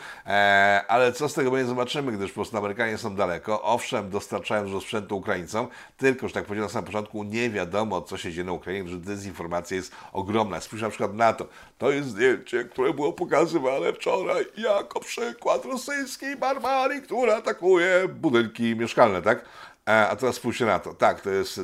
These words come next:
to samo zdjęcie, tylko sprzed kilku lat, a ten budynek był po prostu objęty pożarem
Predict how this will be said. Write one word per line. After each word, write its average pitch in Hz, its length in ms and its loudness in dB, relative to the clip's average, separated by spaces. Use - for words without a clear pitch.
to 101 80 -6
samo 107 260 2
zdjęcie, 101 340 -4
tylko 95 200 -2
sprzed 92 220 -8
kilku 101 240 -6
lat, 98 240 4
a 85 80 -4
ten 95 180 -4
budynek 95 520 -4
był 95 260 -4
po 95 120 -14
prostu 98 300 -4
objęty 95 340 -4
pożarem 110 640 10